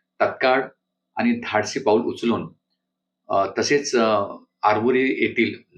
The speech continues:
अं, सामाजिक कार्यकर्त्यांच्या मदतीने बस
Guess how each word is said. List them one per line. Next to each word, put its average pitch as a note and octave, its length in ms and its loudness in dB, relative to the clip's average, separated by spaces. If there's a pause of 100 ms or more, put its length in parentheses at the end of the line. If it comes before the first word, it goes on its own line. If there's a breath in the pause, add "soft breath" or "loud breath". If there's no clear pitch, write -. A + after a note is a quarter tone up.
(360)
अं, F#2+ 120 -6
सामाजिक A2+ 500 -4
कार्यकर्त्यांच्या G#2+ 840 0
मदतीने A#2 560 -4 (560)
बस - 420 -2